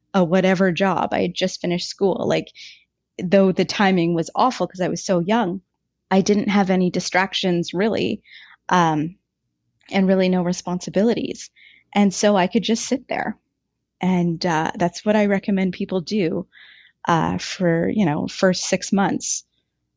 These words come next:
'cause that's how long it takes. And, ooh, and second piece of advice would be to be forgiving with yourself. You know, you're not the person you were before. You're the person you were before with a giant hole in the middle of you. And, uh,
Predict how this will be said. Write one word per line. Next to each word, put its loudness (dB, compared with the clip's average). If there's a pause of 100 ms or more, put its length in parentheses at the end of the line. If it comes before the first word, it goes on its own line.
(180)
'cause 0
that's -2
how 2
long 2
it -4
takes. -6
And, -2 (760)
ooh, 0
and 2
second 2
piece -2
of -4
advice -4
would -6
be -2
to -10
be -2
forgiving 2
with -2
yourself. -2 (720)
You 0
know, -2
you're 4
not 0 (200)
the 0
person 2
you 4
were 2
before. 0
You're 2
the -4
person -4
you 0
were 0
before -6
with -8
a 0
giant -2
hole 0
in 0
the -4
middle -2
of -4
you. -4 (600)
And, 4
uh, -2